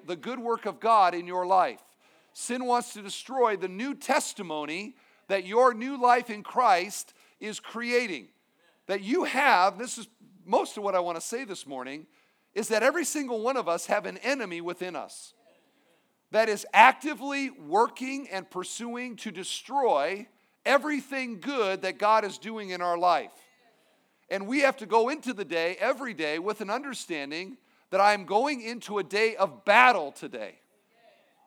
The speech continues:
I'm going into war today. There is an enemy, but notice that the enemy is within us. Here's the fancy word for it. It's known as indwelling sin.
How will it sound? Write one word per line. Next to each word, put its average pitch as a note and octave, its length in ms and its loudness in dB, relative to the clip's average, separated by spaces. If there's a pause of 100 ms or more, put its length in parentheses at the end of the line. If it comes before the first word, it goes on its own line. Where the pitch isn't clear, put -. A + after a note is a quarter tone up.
(220)
I'm A3 240 4
going A#3+ 320 2
into A#3+ 280 -8
war A#3+ 380 0
today. B2+ 480 -8 (840)
There G#3+ 200 2
is G#3 160 -2
an G3+ 140 -6
enemy, F3+ 500 -4 (680)
but G3 100 -2
notice A3 520 0
that F#3+ 200 -4
the F#3+ 180 -14
enemy F3+ 720 -4
is A3+ 600 -10 (140)
within G#3 520 -8
us. - 480 -6 (580)
Here's A3+ 220 -10
the F3+ 80 -12
fancy G#3 420 -6
word G#3 240 -4
for D3 240 -4
it. D#3+ 80 -6
It's D#3+ 140 -16
known G3 160 -8
as F3 140 -10
indwelling F3 680 -6
sin. D#3+ 380 -12